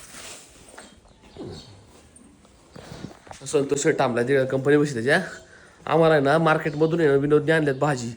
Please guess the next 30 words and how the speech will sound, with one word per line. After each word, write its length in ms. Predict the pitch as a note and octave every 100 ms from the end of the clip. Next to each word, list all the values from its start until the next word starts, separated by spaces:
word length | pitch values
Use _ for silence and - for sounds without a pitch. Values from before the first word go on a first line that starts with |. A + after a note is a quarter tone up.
| -
नाही 180 | D3 C#3
का? 100 | A#2
कांदा 360 | B2 C3+ C3+
प-, 300 | C3+ C#3+ C#3 C3+ - - - - -
कांदा 260 | C3+ C#3+ D3
आहे, 80 | C3+
फ्लावर 380 | C#3+ C#3 D3 C3+
रे, 120 | C3
बाकी 160 | B2+
सगळ्या 220 | C#3 C#3 C#3
गोष्टी, 240 | D3 B2
गाजर 320 | B2 B2 B2+
बिजर 180 | B2+ C3+
सगळ्या 220 | C3 C3+
निघायच्या 300 | C#3 C#3 A#2
आहेत 80 | -
त्यामुळे 200 | G#2+ A2
आता. 100 | G#2+ G2+ - - - - - - - -
नेमका 260 | B2 B2+
आज 80 | C3+
शुक्रवार 360 | D3 C#3+ C3+ C3
आहे 80 | A#2
म्हणलं, 220 | A2+ A2+
आमचा 200 | A#2+ B2
बाजार 300 | C3 C3 C3
आहे 80 | A2+
गावाचा, 400 | A2 A2+ C3+ D#3+ - - - - - - -
तिथं 180 | D3 C3+
येतो, 180 | A2+
बसतो 260 | B2 C#3